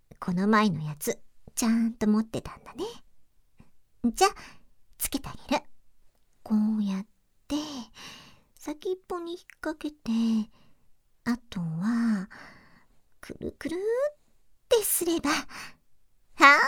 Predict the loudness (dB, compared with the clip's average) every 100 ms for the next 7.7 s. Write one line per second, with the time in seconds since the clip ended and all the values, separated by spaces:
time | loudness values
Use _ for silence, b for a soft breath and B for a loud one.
0 | 0 0 0 0 B B 4 4 4 0
1 | -4 -4 2 2 4 6 4 2 -6 -20
2 | _ -20 -8 -4 4 4 4 B B B
3 | B B -6 0 2 4 4 4 2 0
4 | 0 -2 0 2 2 2 0 -6 -6 -6
5 | -4 -2 0 -2 -4 -4 -4 -4 -6 -8
6 | -10 -18 b b b b -20 -20 _ -14
7 | -6 -4 -6 -8 -4 -4